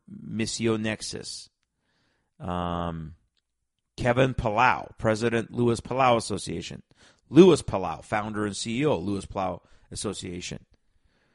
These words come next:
Uh, Rick Ryan, Convoy of Hope. Ed Stetzer again, Lifeway Research.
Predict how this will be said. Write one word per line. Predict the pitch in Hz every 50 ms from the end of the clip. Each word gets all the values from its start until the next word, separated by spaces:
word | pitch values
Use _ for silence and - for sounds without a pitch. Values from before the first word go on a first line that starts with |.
| _ _ _ _ _ _
Uh, | - 90 87 87 87 85 87
Rick | 95 120 127 -
Ryan, | 127 123 120 120 117 95 85 82
Convoy | - - 98 95 98 95 92 98 98
of | 95 92
Hope. | 104 117 113 - - _ _ - _ _ _ _ _ _ _ _ _ _ _ _ _ _ _ _ _ _ _ _ _ _ _ _ -
Ed | 82 95 -
Stetzer | - - - 123 120 - - - 107
again, | 98 90 92 92 85 85
Lifeway | 85 87 87 87 - 98 95 92
Research. | 95 120 127 113 - - 82 67 - - - -